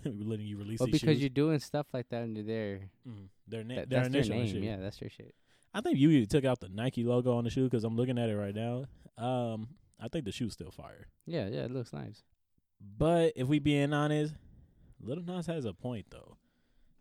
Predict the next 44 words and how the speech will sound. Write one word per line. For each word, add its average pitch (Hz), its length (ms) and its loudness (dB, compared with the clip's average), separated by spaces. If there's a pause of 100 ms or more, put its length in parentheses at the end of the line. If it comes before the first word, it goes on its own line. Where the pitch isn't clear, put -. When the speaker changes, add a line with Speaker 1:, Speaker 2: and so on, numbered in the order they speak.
(320)
Speaker 1:
It's 123 180 -2
kinda 156 300 0
fucked - 500 -4
up 139 160 -2
that 113 160 -6
you 131 80 -4
could, 117 200 -4
he 139 120 0
could 135 140 -4
sell 117 240 -4
shoes. 107 580 -4 (180)
He 139 120 -2
can't 147 240 -2
sell 131 220 0
shoes, 135 260 -4
but 95 160 -10
Tony 120 180 -6
Hawk 117 160 -4
could 104 100 -10
sell, 98 280 -6 (100)
um, 101 160 -10
skateboards. 127 560 -2 (100)
Speaker 2:
Mm-hmm. 101 260 -12 (500)
Speaker 1:
And 123 360 -4 (160)
literally 170 360 4
the 139 100 4
tweet 156 320 0 (100)
after, 127 460 -2 (120)
<laughs> 165 120 2
somebody 139 400 0
quoted 123 320 4
and 110 100 -2
said, 113 220 0 (580)
"Oh, 110 460 4 (140)
but 110 280 2
when 113 200 -2
Lil 151 160 4
Nas 156 280 -2
X 131 220 0
does 104 300 -6
it, 101 160 -8 (260)
it's 113 140 -4
a 110 80 -6
problem." 90 400 -4